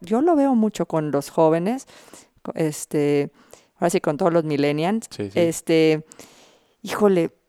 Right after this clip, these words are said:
Speaker 1: veo un potencial tan grande en esta, en esta generación, veo una creatividad impresionante, veo un poder muy grande. Pero, pues,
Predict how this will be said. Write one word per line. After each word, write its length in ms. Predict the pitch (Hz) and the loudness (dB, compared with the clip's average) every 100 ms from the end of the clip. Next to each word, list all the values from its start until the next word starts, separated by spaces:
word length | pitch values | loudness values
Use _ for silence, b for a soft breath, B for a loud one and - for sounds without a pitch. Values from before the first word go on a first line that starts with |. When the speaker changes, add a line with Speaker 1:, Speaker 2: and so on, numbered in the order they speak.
| _ _ _ | _ _ _
Speaker 1:
veo 260 | 175 208 | 0 4
un 140 | 233 233 | 2 2
potencial 580 | 247 214 180 - 180 - | 0 0 -2 -2 -4 -2
tan 160 | 190 | -4
grande 640 | 180 175 175 170 175 175 - | 0 -2 -2 -2 0 -2 -4
en 220 | 160 156 | -6 -4
esta, 380 | 156 - 165 165 | -6 -4 -2 -2
en 160 | 160 | -2
esta 240 | 156 - 175 | -6 -6 -8
generación, 800 | - 156 151 147 - 165 165 165 | -6 -4 -4 -4 -2 0 0 0
veo 120 | 175 | 0
una 180 | 196 202 | 0 -4
creatividad 640 | - 175 156 - 160 160 165 | -4 -6 -4 -2 0 0 0
impresionante, 1200 | 175 _ 180 147 - 160 151 156 156 156 - 160 | -4 _ -4 -4 -4 -2 -2 -2 -4 -4 -2 0
veo 140 | 170 | 0
un 120 | 175 | -2
poder 440 | - 180 175 175 _ _ _ | 0 2 2 0 _ _ _
muy 180 | 180 196 | -2 0
grande. 380 | 185 185 160 b b b b b b b - _ | 2 0 -4 b b b b b b b -20 _
Pero, 240 | - 165 180 _ _ | -8 -6 -8 _ _
pues, 180 | - | -20